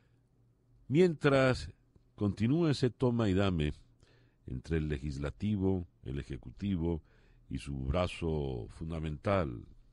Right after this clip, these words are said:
el Tribunal Supremo de Justicia, hay un país que está haciendo aguas. Un país que está en severas, severas dificultades.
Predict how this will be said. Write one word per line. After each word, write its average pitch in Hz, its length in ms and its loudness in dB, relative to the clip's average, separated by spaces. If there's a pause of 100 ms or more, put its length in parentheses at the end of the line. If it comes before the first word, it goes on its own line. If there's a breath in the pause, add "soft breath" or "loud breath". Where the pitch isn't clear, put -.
(520)
el - 80 -20
Tribunal 71 440 -4
Supremo 82 520 -4
de 113 80 -2
Justicia, - 600 -8 (800 loud breath)
hay 101 200 6
un 120 120 4
país 98 720 6
que 67 640 0 (1120 soft breath)
está 80 220 4
haciendo 73 440 0
aguas. - 420 -16 (1400 soft breath)
Un 95 120 -2
país 113 320 4
que 101 140 2
está 92 360 2
en 85 160 2
severas, 87 640 -2
severas 64 500 -8
dificultades. - 920 -18